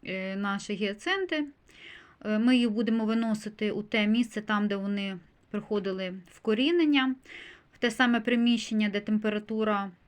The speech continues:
коливається в районі від п'яти до дев'яти градусів. Це будуть ідеальні умови для того, щоб зупинити їхній активний ріст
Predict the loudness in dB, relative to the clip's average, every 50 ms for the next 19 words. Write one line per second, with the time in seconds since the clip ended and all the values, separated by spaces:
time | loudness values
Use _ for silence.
0 | -20 -14 -6 -2 0 0 2 4 4 4 4 4 2 0 -4 -4 -2 -2 -2 -2
1 | -2 -4 -4 -4 -4 -4 -6 -8 -10 -12 -16 _ _ -8 -6 -6 -4 -4 -4 -4
2 | -2 0 0 0 0 0 -2 -2 -4 -4 -4 -4 -6 -4 -2 0 0 2 2 0
3 | -2 -4 -4 -2 -2 -2 -2 -4 _ _ -20 -20 -18 -20 -20 _ -4 0 0 2
4 | 2 0 0 0 -2 0 2 4 4 4 4 2 0 0 0 2 4 4 4 4
5 | 4 2 2 0 0 -2 -2 -6 -6 -6 -4 -2 0 2 2 2 2 0 -4 -4
6 | -4 -4 -4 -4 -6 -10 -10 -8 -8 -6 -2 0 2 2 2 0 0 -2 -2 0
7 | -2 -2 -2 -2 -4 -4 -4 -4 -6 -6 0 0 2 2 2 0 0 0 2 2
8 | 2 0 -2 -8 -20